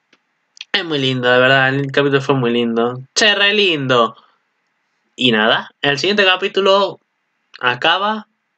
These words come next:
con una bonita sonrisa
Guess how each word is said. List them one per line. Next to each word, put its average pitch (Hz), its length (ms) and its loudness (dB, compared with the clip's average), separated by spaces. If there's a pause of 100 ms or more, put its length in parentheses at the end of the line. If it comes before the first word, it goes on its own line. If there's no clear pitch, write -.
(1500)
con 156 180 2
una 170 200 4
bonita 151 280 0
sonrisa 143 680 0